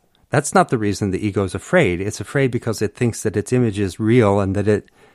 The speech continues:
its value is bound up with the image that it has, or how to navigate and all that is bound up with the image. That's why bad education, like we get in the dominant culture, 'cause everybody gets a bad education here, you have to work real hard to get out of that.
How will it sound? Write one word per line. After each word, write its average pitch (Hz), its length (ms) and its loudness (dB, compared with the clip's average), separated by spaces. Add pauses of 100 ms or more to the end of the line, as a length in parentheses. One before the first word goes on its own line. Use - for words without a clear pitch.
(100)
its - 220 -6
value 113 420 2
is 101 140 0
bound 95 260 0
up 165 180 0
with - 120 -4
the 98 160 -4
image 90 240 -6
that 87 120 -6
it 87 120 -10
has, 85 280 -10
or 90 240 -10 (400)
how 120 180 -2
to 107 100 0
navigate 110 560 0
and 92 80 -4
all 85 120 -6
that 80 280 -12 (500)
is 98 160 -6
bound 107 260 0
up 104 160 -2
with 92 140 -4
the 87 160 -4
image. 82 400 -14 (360)
That's 135 220 -2
why 107 480 0
bad 110 320 0
education, 110 800 -4 (280)
like 95 240 -6
we 95 80 -2
get 143 220 0
in 95 100 -2
the 87 100 -4
dominant 82 360 -6
culture, 113 500 -10
'cause - 240 -12
everybody 98 480 -6
gets 90 180 -8
a 82 60 -14
bad 87 200 -6
education 101 520 -8
here, 85 220 -12 (280)
you 123 60 -4
have 120 80 -4
to 123 80 -4
work 104 200 0
real 104 360 2
hard 95 360 -2 (100)
to - 100 -14
get 92 180 -6
out 110 180 0
of 98 60 -2
that. 78 300 -10